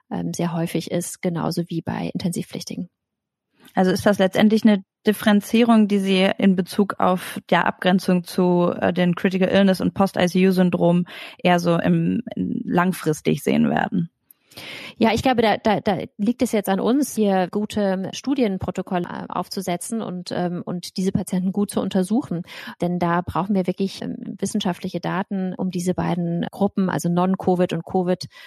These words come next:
Speaker 1: mit I-T-S-pflichtigen Verläufen voneinander abzugrenzen, äh, und auch Besonderheiten dann den jeweiligen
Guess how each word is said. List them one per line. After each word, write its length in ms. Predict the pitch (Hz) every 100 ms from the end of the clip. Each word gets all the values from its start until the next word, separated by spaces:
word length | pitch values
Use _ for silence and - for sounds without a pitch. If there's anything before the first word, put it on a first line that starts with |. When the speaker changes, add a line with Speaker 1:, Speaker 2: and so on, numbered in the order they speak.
| -
Speaker 1:
mit 280 | 185 180 -
I-T-S-pflichtigen 800 | - - - - - 185 - 175
Verläufen 600 | - 170 160 180 185 175
voneinander 480 | 180 175 170 170 165
abzugrenzen, 800 | 160 - 196 - 170 170 - 175 - - - _
äh, 60 | 180
und 320 | 165 185 -
auch 60 |
Besonderheiten 840 | - 180 180 220 202 180 165 - 170
dann 200 | 156 160
den 140 | 156
jeweiligen 760 | 156 160 160 156 156 147 151